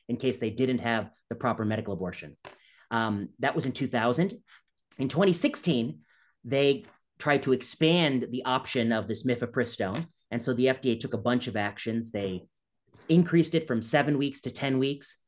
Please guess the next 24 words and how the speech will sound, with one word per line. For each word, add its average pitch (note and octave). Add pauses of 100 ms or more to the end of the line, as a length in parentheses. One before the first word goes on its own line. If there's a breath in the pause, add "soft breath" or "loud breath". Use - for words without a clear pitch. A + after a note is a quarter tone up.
(260)
They A#2+
eliminated D#3+
the A#2+
requirement C#3+
to B2+
report C3
non-lethal B2
safety E3+
events. D3 (380)
They A#2+
permitted C3 (100)
people B2+
who B2
weren't B2
doctors C#3+
to D#3
prescribe C#3
the C3+
product, C#3+ (240)
maybe F#2+
pharmacists A2+
or B2
N A#2
Ps. A#2+